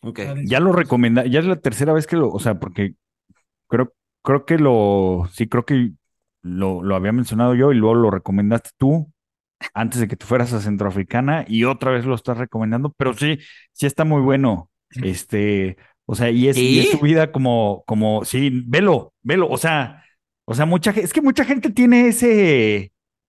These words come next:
Speaker 3: este,
Speaker 1: Sí, el estereotipo
Speaker 3: tabú.
Speaker 1: del
Speaker 3: Ajá, de,
Speaker 1: weightlifter,
Speaker 3: ah,
Speaker 1: este, sí, sí, sí.
Speaker 3: Arnold. Pero la, la neta es que está bueno, está muy bueno, güey. O sea, porque el, el primero, pues, es su etapa como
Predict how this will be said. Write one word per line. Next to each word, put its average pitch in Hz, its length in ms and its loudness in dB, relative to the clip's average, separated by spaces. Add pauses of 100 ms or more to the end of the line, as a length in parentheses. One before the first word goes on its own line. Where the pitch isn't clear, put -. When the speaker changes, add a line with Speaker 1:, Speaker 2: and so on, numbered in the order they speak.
(100)
Speaker 3:
este, 98 1120 -4 (100)
Speaker 1:
Sí, 233 100 0
el 202 100 4
estereotipo 156 680 2
Speaker 3:
tabú. - 20 0
Speaker 1:
del 139 420 -2
Speaker 3:
Ajá, 120 380 -2
de, 139 180 -2
Speaker 1:
weightlifter, 135 60 -12
Speaker 3:
ah, 131 800 -4
Speaker 1:
este, 110 420 -8
sí, 139 180 0
sí, 131 140 2
sí. 117 80 0
Speaker 3:
Arnold. 104 160 -10 (440)
Pero 143 520 2
la, 120 340 0
la 117 240 0
neta 143 240 -2
es - 80 -10
que - 60 -18
está 165 180 -2
bueno, 165 460 0
está - 220 -4
muy 147 380 4
bueno, 190 320 0
güey. 85 300 -6
O - 40 -20
sea, 107 180 -6
porque 113 320 -4
el, 117 200 0
el 110 140 -2
primero, 143 380 0
pues, - 160 -14
es 110 100 -10
su 123 80 -6
etapa 120 300 -6
como 92 440 -8